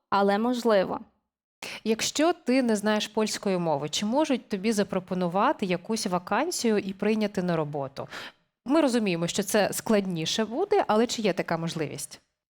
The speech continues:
Speaker 1: Можливість завжди є. Це все залежить,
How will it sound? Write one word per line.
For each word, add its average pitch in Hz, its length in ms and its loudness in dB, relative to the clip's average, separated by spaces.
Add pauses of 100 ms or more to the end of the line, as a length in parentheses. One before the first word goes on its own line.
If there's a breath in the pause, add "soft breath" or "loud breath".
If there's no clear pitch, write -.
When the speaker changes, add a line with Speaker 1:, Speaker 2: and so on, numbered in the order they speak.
(160)
Speaker 1:
Можливість 294 460 2
завжди 254 340 0
є. 240 340 2 (100)
Це - 120 -2
все 302 240 0 (140)
залежить, 233 580 -2